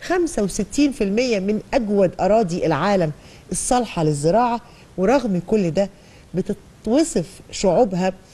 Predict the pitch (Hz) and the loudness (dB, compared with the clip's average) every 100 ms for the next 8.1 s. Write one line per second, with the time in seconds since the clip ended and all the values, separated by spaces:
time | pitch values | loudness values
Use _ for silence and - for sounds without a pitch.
0 | - - 196 240 233 - - 269 240 208 | -20 -10 -2 -2 -2 -4 -2 0 0 -2
1 | - - - - - 190 311 302 247 - | -4 -14 -20 -20 -6 0 2 0 -4 -8
2 | - - 285 - - 202 185 - - 214 | -12 -2 -2 -2 -8 -4 -4 -6 -2 2
3 | 190 233 - 180 165 190 180 160 151 - | 2 2 0 -2 0 0 0 -2 -4 -6
4 | 170 185 240 247 233 233 208 - 175 - | -4 2 2 2 0 -2 -4 -6 -6 -6
5 | - 190 190 214 196 202 - - 180 185 | -6 0 2 2 2 -2 -2 -2 0 4
6 | 269 147 143 143 - - - - - 214 | 4 4 -2 -10 -14 -20 -20 -16 -2 0
7 | 196 311 370 - - 143 185 240 202 185 | 4 4 4 0 -12 -4 0 0 0 -2
8 | 185 | -4